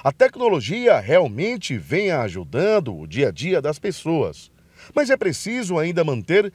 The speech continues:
algumas tradições do passado para se certificar que não está caindo na lábia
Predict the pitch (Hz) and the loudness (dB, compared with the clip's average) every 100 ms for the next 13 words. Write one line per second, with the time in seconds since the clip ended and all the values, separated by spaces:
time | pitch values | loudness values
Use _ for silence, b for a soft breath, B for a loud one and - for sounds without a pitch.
0 | B B 139 135 240 233 196 - - 202 | B B -4 -2 -6 -2 -2 -2 0 2
1 | 190 131 - 180 185 123 98 117 135 - | 2 -4 -4 -2 -2 -4 -6 -4 -4 2
2 | 165 117 - _ b b b 110 104 - | 4 4 -2 _ b b b -2 -2 -8
3 | 90 - 208 - - 240 151 165 226 b | -8 0 0 -2 -10 0 4 4 2 b
4 | b b b - 131 95 101 156 214 220 | b b b -8 -6 -6 0 2 4 0
5 | 202 - 180 226 196 147 160 185 196 _ | -4 -4 -2 0 0 0 -2 -4 -6 _
6 | _ _ - 165 147 92 95 156 151 117 | _ _ -4 0 0 0 0 0 0 -2